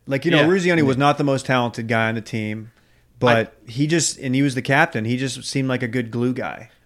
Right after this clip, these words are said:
Speaker 2: I just looked up O'Callahan, like, in real life, and, like, the, the way that their faces look so similar. Uh, the actor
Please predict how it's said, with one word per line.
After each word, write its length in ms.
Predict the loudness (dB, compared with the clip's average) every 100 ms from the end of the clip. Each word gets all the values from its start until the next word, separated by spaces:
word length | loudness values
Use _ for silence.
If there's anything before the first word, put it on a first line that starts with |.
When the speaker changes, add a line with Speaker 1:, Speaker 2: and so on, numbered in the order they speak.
| -6
Speaker 2:
I 80 | -4
just 180 | -4 -8
looked 180 | -4
up 120 | -2 -2
O'Callahan, 720 | -4 -4 -4 -2 -4 -8 -10
like, 180 | -12 -10
in 80 |
real 180 | -8 -6
life, 300 | -4 -4 -4 -8
and, 180 | -10 -6
like, 340 | -8 -8 _
the, 120 | -14 -14 -12
the 80 | -10
way 320 | -4 0 0
that 240 | -2 -10 _ _ _ _ _ _ _ _ _ -6
their 160 | 0 0
faces 840 | 0 0 0 0 -6 -6 -12 -20 -20 -14
look 240 | -4 -4 -6
so 360 | -8 -2 -2
similar. 540 | -2 -6 -8 -10 -14 -20 _ _ _ _ _ _ _ _ _ _
Uh, 380 | -8 -6 -6 -8 -14 _
the 200 | -12 -6
actor 280 | -4 -4 -6